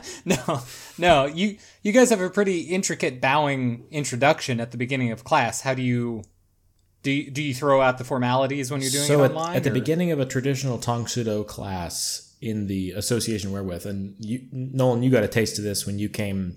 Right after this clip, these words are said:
Speaker 2: to visit for GalaxyCon back in
Speaker 1: I did.
Speaker 2: March.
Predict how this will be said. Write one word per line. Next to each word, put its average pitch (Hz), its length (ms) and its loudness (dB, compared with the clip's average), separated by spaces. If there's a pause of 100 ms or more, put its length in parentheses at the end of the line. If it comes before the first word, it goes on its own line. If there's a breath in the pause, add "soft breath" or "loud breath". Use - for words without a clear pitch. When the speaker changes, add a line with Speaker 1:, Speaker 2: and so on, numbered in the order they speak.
Speaker 2:
to 98 80 -8
visit 104 540 2
for 92 340 -6
GalaxyCon 90 840 -2 (100)
back 101 200 -2
in 92 60 -4
Speaker 1:
I 85 40 -4
did. - 80 -2
Speaker 2:
March. - 460 -4